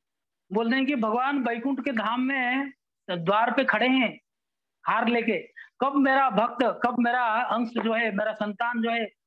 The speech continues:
वो कब आएगा मेरे धाम, तो वो उसको स्वागत करेंगे, हार लेके खड़े हैं। वो हमेशा देखते रहते हैं, कब मेरे तरफ देखें ये जीव। तो भगवान हमेशा चाहते हैं और उसके साथ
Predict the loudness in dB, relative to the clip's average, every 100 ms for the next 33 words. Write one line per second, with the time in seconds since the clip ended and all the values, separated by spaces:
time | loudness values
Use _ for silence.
0 | _ -8 0 0 2 -2 -4 _ _ 2
1 | 2 2 4 4 2 2 0 0 -2 -2
2 | 0 2 0 0 0 -2 -2 -6 _ _
3 | -4 -2 0 0 2 0 0 -4 _ _
4 | _ _ -2 -2 0 2 2 -2 -12 _
5 | _ 0 0 -2 -6 _ _ _ _ _
6 | _ _ -20 _ 2 4 4 4 4 2
7 | 2 2 2 2 0 0 0 0 0 -2
8 | -2 -2 -2 -2 -2 -2 -2 -6 _ _
9 | -4 -4 -4 _ _ _ _ _ _ _
10 | _ _ _ _ _ _ _ _ 0 4
11 | 6 4 4 0 -12 _ 0 2 4 4
12 | 4 4 4 2 2 0 2 0 0 0
13 | 2 2 0 -2 -4 -2 -4 -2 -4